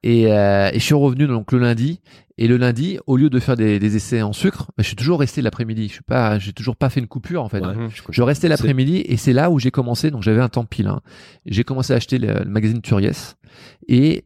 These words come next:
Speaker 1: euh, j'ai commencé à essayer toutes les recettes que je voyais sur Turiès.
Speaker 2: Ah.
Speaker 1: Et je me suis, j'ai commencé à prendre un joli, euh, une sorte de, de, de, de, de book et j'ai écrit, tiens,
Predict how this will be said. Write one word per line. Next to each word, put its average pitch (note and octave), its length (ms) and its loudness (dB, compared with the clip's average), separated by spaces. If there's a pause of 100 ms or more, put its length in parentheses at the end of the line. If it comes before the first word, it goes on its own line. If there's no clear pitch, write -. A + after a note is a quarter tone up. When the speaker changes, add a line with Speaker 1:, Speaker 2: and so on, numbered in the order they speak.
(120)
Speaker 1:
euh, F#2 760 0
j'ai - 160 -2
commencé A#2+ 440 0
à A#2+ 320 0 (200)
essayer C#3 380 0
toutes - 200 -10
les C3 60 2
recettes A#2+ 400 0
que B2 120 -2
je G#2 100 0
voyais A2+ 160 4
sur A#2 160 -4
Turiès. G#2 440 -2 (100)
Speaker 2:
Ah. E2 340 -12
Speaker 1:
Et A2+ 80 6
je A2 100 4
me B2 60 4
suis, A#2+ 200 2
j'ai A2 100 2
commencé B2+ 320 0
à A2 100 0
prendre A#2+ 260 -6
un G2+ 60 -2
joli, G#2 440 -6
euh, G2+ 80 -4 (380)
une - 80 -10
sorte G2+ 180 -8
de, F#2 260 -2 (480)
de, G2+ 120 -8 (100)
de, G2 180 -4
de, G2+ 180 -4
de G2 100 -2
book D3 340 0 (460)
et A2 80 -6
j'ai A2+ 120 0
écrit, C#3 220 0
tiens, D3 260 -2